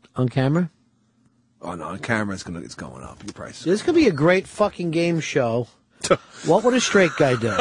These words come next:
Speaker 1: for money? What would a straight guy do for money? And just say, like, you take a straight guy, and he's gotta be standing there with his wife and kids.
Speaker 2: Oh, God.
Speaker 1: What would it take for him to lick someone's balls?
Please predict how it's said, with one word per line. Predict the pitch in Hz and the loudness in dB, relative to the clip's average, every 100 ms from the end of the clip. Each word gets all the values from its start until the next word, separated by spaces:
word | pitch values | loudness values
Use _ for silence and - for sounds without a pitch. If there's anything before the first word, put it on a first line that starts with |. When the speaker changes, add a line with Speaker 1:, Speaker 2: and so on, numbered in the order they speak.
| - - - - | 0 0 0 -2
Speaker 1:
for | 156 | 2
money? | 156 143 285 - 302 - | 2 2 -2 -2 -8 -2
What | 147 214 | 2 4
would | 277 302 | 4 2
a | 277 | 2
straight | - 226 220 190 | 0 -2 -2 0
guy | 202 | -2
do | 190 185 180 | 0 -2 -2
for | - | -2
money? | 160 151 139 135 | 0 2 4 2
And | |
just | 143 165 - | 2 0 4
say, | 151 | 4
like, | 143 139 135 - _ _ _ | 4 2 0 -4 _ _ _
you | - 135 | -6 -2
take | 156 160 | -2 -2
a | 185 | -4
straight | - 175 160 | -4 -4 0
guy, | 175 | 2
and | 175 | 2
he's | 208 | 2
gotta | 262 254 | 0 0
be | 214 190 | -2 -6
standing | - 190 180 | -2 -2 0
there | 175 | -4
with | 151 | -4
his | 135 | -2
wife | 151 135 | 0 0
and | 143 131 | -4 0
kids. | 131 110 - | 2 2 0
Speaker 2:
Oh, | 135 | -2
God. | - 80 - - _ | -4 -8 -8 -18 _
Speaker 1:
What | 139 165 | 0 2
would | 180 | 4
it | 170 | 4
take | 180 156 | 2 2
for | 156 | -2
him | 160 | -2
to | |
lick | 139 147 - | -2 -4 -4
someone's | 147 143 131 | -4 -2 -4
balls? | 120 127 98 - - - | -4 -4 -4 -8 -14 -18